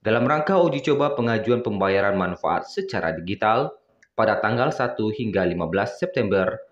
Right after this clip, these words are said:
dua ribu dua puluh dua. Sobat Taspen dapat mengajukan pembayaran atau pengurusan berbagai hal melalui aplikasi tos dot taspen dot co dot I D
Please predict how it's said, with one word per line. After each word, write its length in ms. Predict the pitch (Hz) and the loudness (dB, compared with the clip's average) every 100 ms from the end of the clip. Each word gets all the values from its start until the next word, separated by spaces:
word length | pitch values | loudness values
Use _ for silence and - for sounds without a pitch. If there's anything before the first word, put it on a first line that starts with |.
| _ _ - | _ _ -4
dua 240 | 87 87 | 0 0
ribu 320 | 90 123 143 143 - | 0 -2 -8 -12 -14
dua 320 | - 110 - | -4 -2 -2
puluh 160 | - 82 | -6 -6
dua. 320 | 90 98 - - - _ _ _ _ _ _ _ _ _ | 0 0 0 -4 -14 _ _ _ _ _ _ _ _ _
Sobat 320 | - 92 90 | -6 -2 -2
Taspen 480 | 95 92 - 139 135 | -4 -4 0 2 2
dapat 240 | - - | 0 -2
mengajukan 560 | 87 85 87 101 170 165 | -2 -4 -4 -2 -2 -2
pembayaran 480 | 156 120 117 120 120 | -2 0 2 2 0
atau 320 | - 117 - | -2 -4 -4
pengurusan 640 | 104 95 95 127 139 143 | -2 0 0 0 0 0
berbagai 400 | 120 92 92 95 92 | -2 -2 0 -2 0
hal 320 | 170 131 139 - - _ - | 2 2 2 -2 -12 _ -4
melalui 400 | 196 190 165 110 | 0 2 4 2
aplikasi 720 | 123 - 95 101 98 - 110 - | 2 0 -2 -2 -4 -2 -4 -2
tos 320 | 92 - - - | -2 -2 -4 -8
dot 160 | 87 - 127 | -6 -4 -4
taspen 560 | - - 113 110 110 - - _ 101 | -4 -2 2 2 2 -4 -16 _ -2
dot 240 | 92 - - 104 | -2 -2 -2 0
co 160 | 82 | 2
dot 160 | 87 - | 2 0
I 160 | 90 | -2
D 320 | 101 120 131 | 0 -2 -4